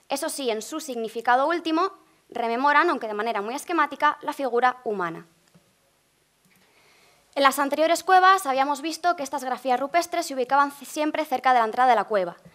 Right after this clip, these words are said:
Para el caso de Pedro Fernández tenemos un problema, y es que, eh, la entrada actual se realiza por, por la cima del cerro que contiene la cueva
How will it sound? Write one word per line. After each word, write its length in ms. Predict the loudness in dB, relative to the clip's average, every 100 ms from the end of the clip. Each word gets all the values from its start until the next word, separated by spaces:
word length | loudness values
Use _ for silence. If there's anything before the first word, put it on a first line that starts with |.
| -20 -20 _ _ _
Para 300 | 4 6 6
el 80 | 4
caso 240 | 2 2
de 80 | 0
Pedro 200 | 0 -2
Fernández 440 | -2 0 0 0
tenemos 300 | -2 -6 -6
un 80 | -8
problema, 420 | -2 2 4 4
y 100 | 2
es 120 | 0 -2
que, 300 | -2 -2 -4
eh, 380 | -4 -2 -2 -2
la 80 | -2
entrada 300 | -2 0 0
actual 280 | 0 -2 -2
se 120 | -4
realiza 420 | -6 -4 0 0
por, 240 | 0 -2 -4
por 200 | -12 -10
la 80 | -8
cima 300 | -4 0 0
del 100 | 2
cerro 220 | 2 2
que 100 | -4
contiene 320 | -6 -6 -2
la 80 | -2
cueva 340 | 4 4 4